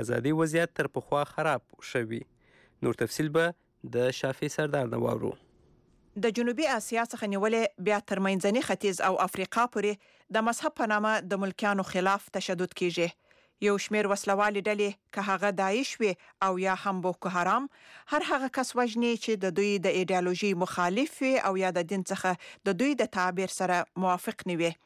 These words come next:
Speaker 2: د امریکا د بهرنیو چارو د وزارت په راپورټ کې د هغو مواردو ذکر شوی دی چې څنګه دین ته د سپکاوي پلمې د تشدد د توجیه کولو لپاره استعمالیږي.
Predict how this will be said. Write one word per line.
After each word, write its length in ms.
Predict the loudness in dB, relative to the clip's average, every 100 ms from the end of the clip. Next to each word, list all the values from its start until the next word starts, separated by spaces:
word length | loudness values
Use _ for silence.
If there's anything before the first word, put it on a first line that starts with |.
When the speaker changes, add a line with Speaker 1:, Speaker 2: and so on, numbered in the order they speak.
| _ _ _ _
Speaker 2:
د 40 | 0
امریکا 340 | 0 0 0
د 120 | 2
بهرنیو 420 | 0 -2 -2 0 0
چارو 280 | 0 0
د 140 | 0 0
وزارت 360 | 2 2 0 -2
په 80 |
راپورټ 320 | -4 -2 -2 -2
کې 100 | -4 -4 -10 -18 -2
د 20 | 0 2
هغو 280 | 2 2 0
مواردو 520 | 2 0 0 -2 -2
ذکر 240 | -4 -6
شوی 300 | -2 0 0
دی 160 | 0 -2
چې 200 | 0 -2 -2 -10 -12 0
څنګه 420 | 2 2 2 0 -2
دین 140 | -2
ته 220 | 0 -2 -2 -10 -8
د 100 | -8
سپکاوي 540 | -4 -2 2 2 2 0 -2
پلمې 300 | 0 0 -2 -6 -10 -6
د 40 |
تشدد 520 | -2 0 0 0 -2 -2 -2
د 40 |
توجیه 380 | 0 0 0 0
کولو 360 | 0 0 2
لپاره 420 | 0 0 0 0 0
استعمالیږي. 720 | -2 -2 0 2 2 0 0